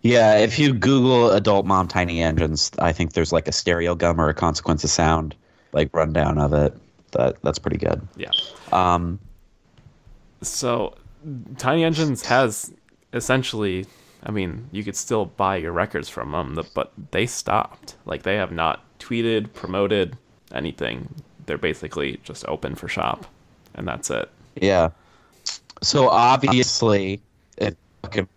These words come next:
Speaker 1: awful what happened to Adult Mom. Like, I,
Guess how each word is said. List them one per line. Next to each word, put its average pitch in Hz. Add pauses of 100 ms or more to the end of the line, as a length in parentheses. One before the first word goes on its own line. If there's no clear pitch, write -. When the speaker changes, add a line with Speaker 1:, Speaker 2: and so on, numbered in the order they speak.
(120)
Speaker 1:
awful 92
what 90
happened 82
to -
Adult 78
Mom. 76 (480)
Like, 85 (480)
I, 90